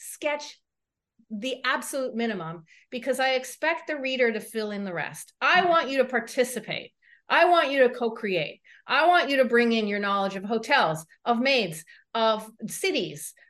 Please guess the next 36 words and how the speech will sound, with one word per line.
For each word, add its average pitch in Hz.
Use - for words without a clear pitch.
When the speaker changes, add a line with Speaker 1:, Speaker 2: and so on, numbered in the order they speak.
Speaker 1:
of 233
pawn 302
shops, -
and 190
Speaker 2:
Mm-hmm. -
Speaker 1:
fill 392
in 381
all 330
the 277
blanks 240
that 214
I 185
left -
Speaker 2:
Mm-hmm. 214
Speaker 1:
so 254
that 247
you 311
and 254
I, 202
you, 233
my 240
reader, 190
and 196
I 185
create 214
together. 202
We, 226
we 240
do 254
something 233
together. 190
So 254
meeting 381
them 320
in 262
person, 254